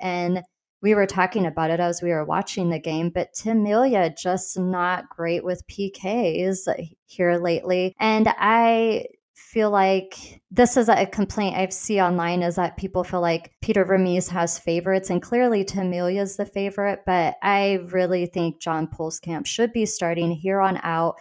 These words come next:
I wasn't really for Tim Melia coming in anyways, because again, Pulskamp is a younger guy.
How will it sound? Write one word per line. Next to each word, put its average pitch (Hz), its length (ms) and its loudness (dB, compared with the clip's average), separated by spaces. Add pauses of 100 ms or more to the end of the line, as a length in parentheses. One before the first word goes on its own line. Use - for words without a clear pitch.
(260)
I 185 120 2
wasn't 208 500 0
really 190 340 2
for 180 340 -2
Tim 185 280 -2
Melia 185 340 0
coming 175 380 -2
in 180 300 -2
anyways, 220 680 0
because 190 400 -4
again, 226 420 0
Pulskamp 185 560 -6
is 185 160 -2
a 185 80 2
younger 165 400 0
guy. 160 540 0